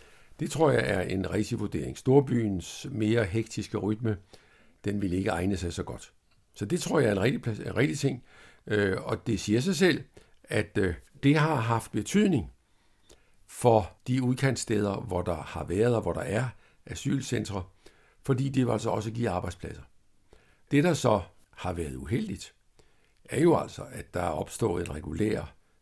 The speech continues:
asyltænkning, fordi staten går ind finansielt i det her på en sådan måde, at det faktisk er en udmærket forretning for en kommune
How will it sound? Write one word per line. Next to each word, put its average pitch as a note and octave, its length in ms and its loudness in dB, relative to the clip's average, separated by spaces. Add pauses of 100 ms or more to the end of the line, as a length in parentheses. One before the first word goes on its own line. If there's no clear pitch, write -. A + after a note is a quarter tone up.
(180)
asyltænkning, C3+ 1200 -2 (800)
fordi C#3 560 2 (100)
staten A2+ 680 0 (160)
går A#2 240 6
ind D#3 340 0 (200)
finansielt A#2 1000 -2 (300)
i A2+ 100 -10
det G#2+ 220 2
her F2+ 260 -2
på - 180 -6
en F2+ 60 -2
sådan G#2+ 280 2
måde, G2 360 2 (680)
at G#2 200 -4
det F2+ 80 -4
faktisk - 600 -4
er G2+ 140 -4
en F#2 80 -4
udmærket G#2+ 540 0
forretning G2+ 540 -6 (580)
for F2+ 200 -2
en E2 60 -4
kommune F#2 500 -2